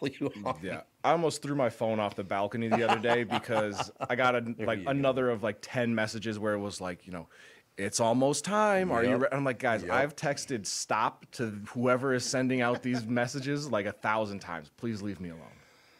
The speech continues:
Speaker 1: You know, I don't know much about, I've never, I've never met Kamala Harris, and I don't know much about her and all the rest of it. I mean, no, no, I guess I know as much as everyone else.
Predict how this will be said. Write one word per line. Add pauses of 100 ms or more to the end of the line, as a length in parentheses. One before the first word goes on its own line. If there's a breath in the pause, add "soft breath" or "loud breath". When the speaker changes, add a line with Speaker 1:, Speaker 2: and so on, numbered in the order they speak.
(200 soft breath)
Speaker 1:
You
know,
I
don't
know
much
about,
I've
never, (140)
I've
never
met (360)
Kamala
Harris,
and
I
don't
know
much
about
her
and
all
the
rest
of
it.
I
mean,
no, (260)
no,
I
guess
I
know
as
much
as
everyone
else.